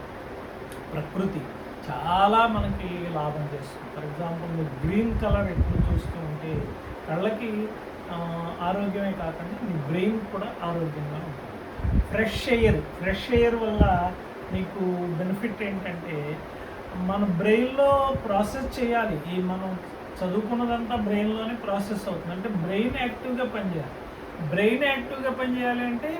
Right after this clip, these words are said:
బ్రెయిన్కి ఆక్సిజన్ సరఫరా కూడా ఉండాలి. కాబట్టి మనం నేచర్లో, ఫ్రెష్ ఎయిర్లో ఎక్కువ మనకి ఈ వచ్చేటట్టుగా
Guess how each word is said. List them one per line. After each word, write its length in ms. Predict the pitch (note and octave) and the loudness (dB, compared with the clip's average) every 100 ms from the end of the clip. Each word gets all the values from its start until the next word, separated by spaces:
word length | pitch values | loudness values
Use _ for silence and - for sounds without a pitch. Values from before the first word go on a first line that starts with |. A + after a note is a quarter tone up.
| B3+ | -2
బ్రెయిన్కి 840 | F#3 G#3 A3+ B3+ B3 D4 D#4 D#4+ D#4+ - - | 0 2 4 2 -2 -2 0 0 -2 -6 -2
ఆక్సిజన్ 540 | F#3 A#3+ - A#3+ C4 B3+ | 2 2 0 -2 -2 0
సరఫరా 420 | A#3+ B3 - A#3+ | 2 6 6 6
కూడా 220 | A#3 A#3 | 0 -4
ఉండాలి. 380 | B3+ G#3+ F3+ C3 - - - - - - | -4 -2 -2 -4 -8 -12 -12 -10 -8 0
కాబట్టి 600 | F#3 G3 - E3 D#3 D#3 - - - - | 2 2 0 -2 -2 -2 -6 -10 -12 -8
మనం 300 | D#3+ E3 E3 | -4 -2 0
నేచర్లో, 680 | F3+ A3 G#3+ A#3+ A3+ A#3+ C4+ - - | 4 4 4 2 2 2 2 0 -6
ఫ్రెష్ 340 | F3+ F3+ - | -4 -4 0
ఎయిర్లో 560 | G#3+ G#3 G3 G3+ A3+ B3 - F3+ | 0 0 -2 -2 -2 -4 -8 -8
ఎక్కువ 360 | E3+ - A#3 A3+ | -6 -2 0 2
మనకి 600 | G#3 F#3 F3 F3 E3+ E3 - F#3 | 0 -4 -6 -6 -6 -6 -8 -6
ఈ 220 | F3 F3 - E3 D#3+ - - - - - - - - | -6 -4 -6 -6 -8 -10 -12 -12 -12 -12 -12 -10 -2
వచ్చేటట్టుగా 720 | F3 - G#3 G3+ E3+ F#3+ C#4+ | 2 4 2 0 -4 -2 -2